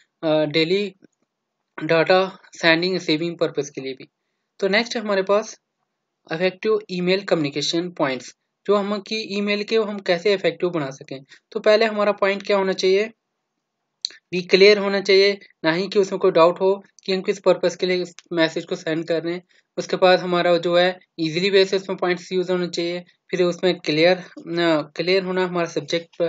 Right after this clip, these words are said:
मैटर क्लियर होना चाहिए। हम सब्जेक्ट, जिस सब्जेक्ट पे हम टॉप, स-, अ,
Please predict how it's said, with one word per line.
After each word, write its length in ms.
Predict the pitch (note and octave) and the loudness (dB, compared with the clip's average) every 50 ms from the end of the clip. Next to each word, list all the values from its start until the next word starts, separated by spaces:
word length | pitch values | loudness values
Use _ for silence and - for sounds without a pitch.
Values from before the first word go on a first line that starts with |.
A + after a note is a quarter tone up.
| E3 - - _ _ _ - | -4 -6 -18 _ _ _ 0
मैटर 280 | D#3+ D3+ D3+ D3+ F3 F3 | 2 2 2 0 -2 -6
क्लियर 300 | F3+ F#3 F3+ F3+ F3+ F3+ | -2 0 2 2 4 2
होना 140 | F3+ E3+ F3 | 0 -2 -2
चाहिए। 180 | F3 - F#3+ | -2 -2 -2
हम 100 | F3+ F3+ | -2 -2
सब्जेक्ट, 400 | F3 - E3 D3+ D3+ F#3+ F3 F3 | -2 -4 -4 -4 -4 -6 -6 -4
जिस 220 | - G3 G3 - - | -4 -6 -6 -6 -4
सब्जेक्ट 380 | F#3+ F3 F3+ - F#3 F3+ F#3 _ - | -4 -4 -2 -2 -4 -4 -4 _ -10
पे 80 | F#3+ | -10
हम 160 | F3 F3+ F3+ F3 - | -8 -10 -10 -6 -2
टॉप, 200 | F3+ D#3+ D#3 D#3 - - - _ _ _ - | -2 -2 -2 -2 -8 -20 -20 _ _ _ -14
स-, 800 | - - F3 E3 E3 D#3+ D#3+ D#3 D3+ D3+ D3 C#3+ C#3 C3+ - - _ _ _ _ _ _ _ - - | -6 -2 -2 0 2 2 2 2 2 0 0 -2 -2 -4 -8 -10 _ _ _ _ _ _ _ -20 -20
अ, 580 | - - D#3+ E3 D#3+ D#3+ D#3 D3 C#3+ C#3 B2+ | -14 -8 -4 -2 0 0 2 2 0 0 -2